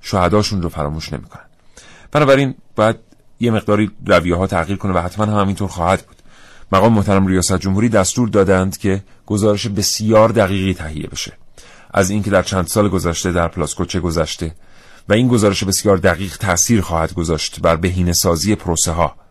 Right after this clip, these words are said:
بر بهینه‌سازی رو-، روال‌ها در کشور و امیدوار هستیم که کمتر یا اصلاً دیگه شاهد همچین اتفاقاتی در کشور نباشیم.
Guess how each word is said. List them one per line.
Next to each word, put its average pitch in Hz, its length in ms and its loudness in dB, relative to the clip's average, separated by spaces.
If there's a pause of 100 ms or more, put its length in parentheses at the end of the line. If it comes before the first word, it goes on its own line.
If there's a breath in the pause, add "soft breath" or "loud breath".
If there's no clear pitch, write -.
(100)
بر 80 120 2
بهینه‌سازی 85 800 -2
رو-، 87 240 0 (140)
روال‌ها 85 840 4
در 71 140 -4
کشور - 400 -10 (920 loud breath)
و 90 40 2
امیدوار 87 400 4
هستیم 85 320 -4
که 80 120 -8
کمتر 78 520 -2 (280)
یا 92 120 4
اصلاً 98 440 0
دیگه 76 300 -4
شاهد 76 360 -6
همچین 71 360 -12
اتفاقاتی 73 500 -10
در 67 100 -12
کشور - 400 -8 (880)
نباشیم. - 420 -4